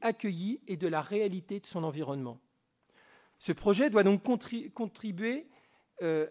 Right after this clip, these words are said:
à ce que chaque membre de la communauté éducative puisse proposer une réponse adaptée aux besoins du public scolaire qui est le sien, pour permettre justement cette meilleure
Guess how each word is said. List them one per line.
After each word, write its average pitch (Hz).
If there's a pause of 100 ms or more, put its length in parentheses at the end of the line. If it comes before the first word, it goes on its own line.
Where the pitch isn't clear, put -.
à 185
ce -
que 240
chaque -
membre 233
de 185
la 180
communauté 202
éducative 180
puisse 240
proposer 247
une 269
réponse 196 (100)
adaptée 214 (320)
aux 175
besoins 180
du 185
public 170
scolaire 170
qui 170
est 147
le 139
sien, 156 (540)
pour 285
permettre 196
justement 185
cette -
meilleure 196